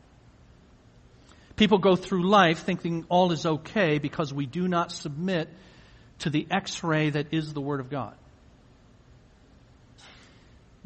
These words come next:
Exodus chapter nineteen and verse seven, verses seven and eight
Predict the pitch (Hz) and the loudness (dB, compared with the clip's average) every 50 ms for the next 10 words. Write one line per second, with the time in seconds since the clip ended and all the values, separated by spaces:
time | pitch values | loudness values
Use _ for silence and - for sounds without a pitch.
0 | - - 214 - - - 277 240 - - - 226 208 - 196 175 170 165 160 151 | -4 -4 -4 -2 -2 -4 -4 -4 -4 2 2 2 2 2 -2 -2 0 0 -2 -2
1 | 160 - - 151 123 107 - - - - - - - - - - - - - - | -6 -8 -8 -8 -8 -10 -12 -18 -20 -20 -20 -20 -20 -20 -20 -20 -20 -20 -20 -20
2 | - - - - - - - - - - - - - - - - - - - - | -20 -20 -20 -20 -20 -20 -20 -20 -20 -20 -20 -20 -20 -20 -20 -20 -20 -20 -12 -10
3 | 135 135 170 180 165 - - - - - 202 185 143 110 98 98 101 - - - | -6 0 0 0 0 -2 -6 -6 -2 0 0 0 0 -2 -8 -12 -16 -18 -20 -20
4 | - - - - - - - _ - - - - - - - - - 127 180 185 | -20 -20 -20 -20 -20 -20 -20 _ -20 -20 -20 -20 -20 -20 -20 -16 -6 -6 -4 -4
5 | - - 180 - - 196 156 156 147 147 160 170 160 147 | -4 -6 -8 0 0 0 2 2 0 0 2 2 0 0